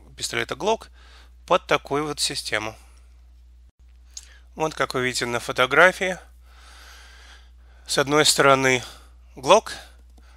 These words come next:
э, справа, э, слева, соответственно, уже измененная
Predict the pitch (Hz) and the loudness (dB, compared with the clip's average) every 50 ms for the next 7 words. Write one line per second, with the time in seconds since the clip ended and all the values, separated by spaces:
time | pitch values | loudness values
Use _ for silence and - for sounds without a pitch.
0 | - - - - 135 131 127 120 117 120 - - - - - - - - 117 117 | -20 -18 -12 -8 -6 -4 -2 -2 -4 -6 -8 -10 -10 -10 -10 -6 -4 -2 -2 0
1 | 110 113 127 - - - 127 127 123 123 117 - - 175 180 185 202 180 - - | -2 -4 -6 -8 -8 -4 -2 -2 -2 -2 -4 0 2 4 4 4 4 0 -2 -6
2 | - - - - - - - - - - - - - - - - - - - 131 | -16 -20 -20 -20 -20 -20 -20 -20 -20 -20 -20 -20 -20 -20 -20 -20 -16 -12 -10 -8
3 | 117 - 139 120 - 135 131 127 120 113 127 139 127 123 110 117 120 120 120 123 | -4 -4 -4 -4 -2 -4 -4 -4 -4 -4 -4 -4 -4 -4 -6 -6 -6 -4 -2 -2
4 | 123 120 120 117 117 113 113 - | -2 -2 -2 -2 -2 -2 -2 -6